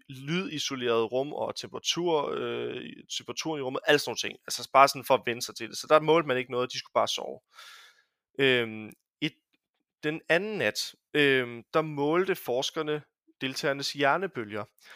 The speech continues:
Og uden at gå for meget, for det bliver meget teknisk, når man snakker søvn. Øh, jeg ved, at det er noget, vi i hvert fald har tænkt os i et, øh, i et senere afsnit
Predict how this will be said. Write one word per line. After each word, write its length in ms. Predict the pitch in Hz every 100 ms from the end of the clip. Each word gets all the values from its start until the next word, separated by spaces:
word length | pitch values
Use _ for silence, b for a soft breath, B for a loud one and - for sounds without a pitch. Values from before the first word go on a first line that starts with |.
| B B B B 127
Og 220 | 123 156
uden 200 | 185 180
at 100 | 170
gå 100 | 139
for 120 | 139
meget, 260 | 127 135 -
for 60 |
det 100 | 131
bliver 120 | 131
meget 260 | 123 123 147
teknisk, 460 | - 156 - 117 -
når 60 |
man 100 | 110
snakker 300 | 104 107 101
søvn. 460 | - - 143 127 117 _
Øh, 360 | 127 120 113 110
jeg 120 | 113
ved, 140 | 131 135
at 120 | 120
det 140 | 135 127
er 100 | 117
noget, 240 | 117 135
vi 80 | 131
i 20 |
hvert 180 | 113 127
fald 140 | - 127
har 100 | -
tænkt 340 | - 175 139
os 260 | 117 - - -
i 180 | 123 117
et, 160 | 113 - _ _ _ _ _ _
øh, 240 | 135 117 110
i 140 | 127
et 80 | 123
senere 300 | 151 151 147
afsnit 500 | 117 143 - 120